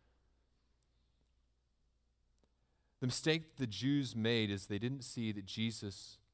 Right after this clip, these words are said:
was the fulfillment of the promise. Remember Stephen in Acts chapter seven, what happens? As Stephen is proclaiming the gospel, the Jews get really upset. They're upset because they think he's preaching against the temple and he's preaching against the law. And Stephen,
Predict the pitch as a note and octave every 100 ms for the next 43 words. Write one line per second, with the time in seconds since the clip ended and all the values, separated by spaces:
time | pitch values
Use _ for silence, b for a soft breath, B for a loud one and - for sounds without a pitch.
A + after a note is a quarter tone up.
0 | _ _ _ _ _ _ _ A2 A2 -
1 | G2+ A2 G2 A2+ A2 G2+ F#2+ F2 - F2+
2 | E2+ E2+ F#2+ - - - _ _ _ _
3 | _ _ _ _ _ _ _ _ _ C#3
4 | B2+ A2 - - D3 C#3+ G2 E2 F2 _
5 | _ - G#2+ G2 G2 _ - A2+ B2 -
6 | B2+ A2 G2+ - A#2+ G#2 A#2 A#2 A#2 B2
7 | F#2+ F2 - - _ _ _ _ b b
8 | b b C3+ C3 - E3+ G3 E3+ C#3+ -
9 | C3+ D#3 E3+ D#3 B2+ A#2+ C#3 E3+ - -
10 | B2+ A2 A2+ B2+ - G#3+ G#3 - C#3+ C#3+
11 | F3+ D3 - - D#3 A#2 - B E3 E3
12 | - F3+ E3 E3 D3+ D#3 D3+ D3 B2+ -
13 | - A3 F3+ F3+ E3+ - C#3 G3+ F#3 D#3
14 | C3+ - - A3 F#3 E3+ D#3 E3+ E3 G3+
15 | D#3+ C#3+ F3+ E3+